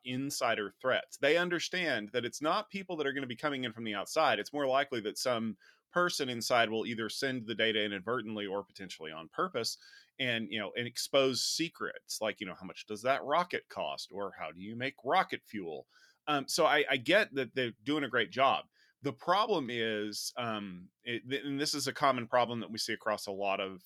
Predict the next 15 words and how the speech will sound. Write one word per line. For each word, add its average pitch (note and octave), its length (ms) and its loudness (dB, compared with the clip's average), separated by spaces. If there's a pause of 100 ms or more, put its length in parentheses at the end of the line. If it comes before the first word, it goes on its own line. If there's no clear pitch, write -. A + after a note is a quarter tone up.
of G2+ 180 -8
security, G2 840 -4 (420)
um, E2+ 540 -6 (440)
threat A2 280 0 (140)
assessment G#2+ 520 -4
things. G#2 280 -6 (760)
You C3+ 140 0
can't F#3+ 360 0
protect C3+ 540 0 (400)
everything. F#2+ 920 -4 (300)
So B2+ 200 4
if A#2+ 120 -4
you B3+ 120 -4
are G#3 120 4
focusing G3 920 0